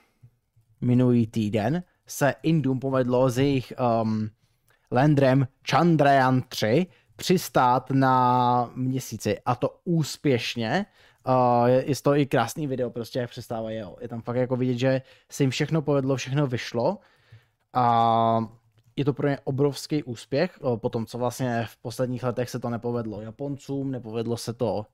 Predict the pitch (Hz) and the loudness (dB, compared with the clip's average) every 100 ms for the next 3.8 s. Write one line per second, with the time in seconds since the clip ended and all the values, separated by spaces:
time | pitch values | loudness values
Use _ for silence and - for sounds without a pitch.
0 | _ 123 127 147 147 156 151 - _ 117 | _ -8 -4 -2 -2 -6 -12 -20 _ -8
1 | 113 113 120 120 143 151 110 160 147 147 | -6 -6 -6 0 2 2 0 -2 0 0
2 | 135 120 _ - - - - 135 123 120 | 0 -2 _ -20 -20 -20 -6 -2 0 -2
3 | 113 107 104 98 95 95 85 64 | -2 -4 -6 -6 -8 -8 -10 -14